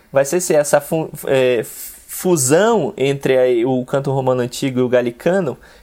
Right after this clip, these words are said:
ele vai extrair elementos do dois. Por que ele se funde? O que acontece? Na verdade, o Carlos Magno, ele tinha um intuito de homogeneizar o culto na Europa,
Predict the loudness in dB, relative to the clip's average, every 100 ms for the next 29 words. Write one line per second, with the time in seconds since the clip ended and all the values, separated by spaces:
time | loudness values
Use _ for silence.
0 | -4 0 2 2 2 2 4 2 0 -2
1 | 0 2 2 2 0 2 0 0 0 0
2 | -2 -2 -2 -2 -4 -6 -8 -20 -12 -2
3 | 0 0 0 2 0 2 2 2 2 2
4 | 4 2 0 -6 -10 -20 -8 -2 0 2
5 | 2 0 -2 -4 _ 2 2 2 0 2
6 | 2 2 0 -4 -2 0 0 -2 -2 0
7 | 0 -2 -4 -2 -2 -4 -6 -10 -10 -20
8 | -10 -4 -2 -2 -4 -8 -4 2 2 4
9 | 0 2 0 0 2 2 2 0 -2 -4
10 | -2 0 2 4 2 2 -2 -6